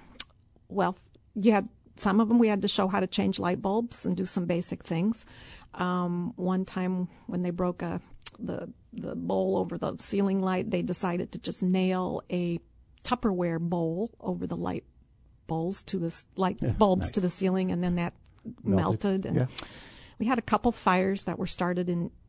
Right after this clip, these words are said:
Speaker 1: interesting ways.
Speaker 2: But
Speaker 1: Small.
Speaker 2: no tragedies?
Speaker 1: No tragedies, no.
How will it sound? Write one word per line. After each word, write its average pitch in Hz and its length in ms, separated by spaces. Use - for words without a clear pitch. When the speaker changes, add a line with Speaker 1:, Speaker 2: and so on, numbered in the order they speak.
Speaker 1:
interesting 175 640
ways. 170 380
Speaker 2:
But - 100
Speaker 1:
Small. 180 220
Speaker 2:
no 120 140
tragedies? 120 540
Speaker 1:
No 233 180
tragedies, 214 680
no. 180 260